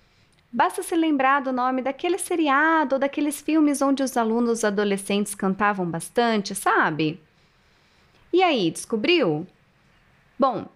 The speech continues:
em inglês chamamos o colégio, ou seja, o ensino médio, de high school.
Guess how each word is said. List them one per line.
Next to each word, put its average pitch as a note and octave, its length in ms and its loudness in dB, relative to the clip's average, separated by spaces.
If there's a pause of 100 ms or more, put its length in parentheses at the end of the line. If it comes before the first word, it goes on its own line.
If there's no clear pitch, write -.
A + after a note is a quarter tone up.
(100)
em A3+ 160 0
inglês C#4+ 420 2
chamamos D4+ 480 4
o C#4 60 0
colégio, G3 800 2
ou F#3+ 140 -2
seja, F3 280 -2
o E3 60 4
ensino E3+ 420 0
médio, F3+ 520 0 (200)
de C#4 160 -2
high G#3 540 0
school. E3+ 480 -6